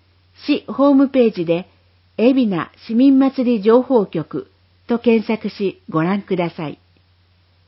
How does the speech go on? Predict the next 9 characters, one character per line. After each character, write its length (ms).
問 240
い 60
合 80
わ 200
せ、 220
同 320
祭 500
り 80
実 120